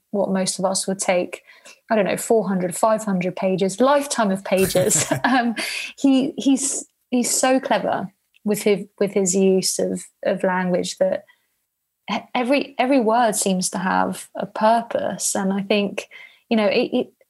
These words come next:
Speaker 1: all those details, and I've mentioned it before, you know, those fleeting moments that many of us will miss, he manages to, to capture. And I think he does that best in this book, in As I Walked Out. He does it in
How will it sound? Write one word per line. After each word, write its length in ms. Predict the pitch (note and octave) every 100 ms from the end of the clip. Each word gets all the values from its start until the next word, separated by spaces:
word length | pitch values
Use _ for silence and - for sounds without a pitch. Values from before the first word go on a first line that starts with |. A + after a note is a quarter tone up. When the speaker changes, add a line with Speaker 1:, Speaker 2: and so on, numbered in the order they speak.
| - -
Speaker 1:
all 160 | C4 C4+
those 200 | A#3+ G#3+
details, 500 | A#3+ B3+ - F#3 F#3
and 100 | F3+
I've 120 | F3+
mentioned 360 | G#3+ G#3+ G3+
it 120 | G3 -
before, 580 | F#3+ - A#3+ A#3+ F#3
you 100 | -
know, 160 | F#3+ A2
those 240 | G#3 G3+
fleeting 560 | - - C4 C4 - G#3+
moments 600 | G#3 A3 A3+ F#3+ - -
that 260 | G3 - - - -
many 280 | - G#3+ G#3
of 120 | G#3
us 320 | F#3+ F#3+ - -
will 120 | F#3+
miss, 720 | G3 A3+ - G3+ G3 - - - - _ _ _
he 560 | - - B3+ A#3 A3+ -
manages 500 | A3 G#3 G3+ G3 -
to, 220 | - G3+ - _ _ _ _ -
to 80 | -
capture. 640 | - C4 - - - F#3+
And 80 | F#3+
I 80 | G3+
think 300 | G3+ A#3 -
he 200 | G3+ A3
does 240 | G3 B3+ A#3
that 260 | A3 -
best 360 | - A3+ G3+ - -
in 440 | A3+ A3 G3 F3+
this 200 | F#3+ G3
book, 340 | - F3+ F3+ -
in 200 | - G3+
As 240 | - G3+
I 100 | F#3+
Walked 340 | F#3+ F#3 - -
Out. 200 | F#3 F#3+
He 80 | G3
does 200 | B3+ B3
it 140 | G#3+
in 240 | F#3 F#3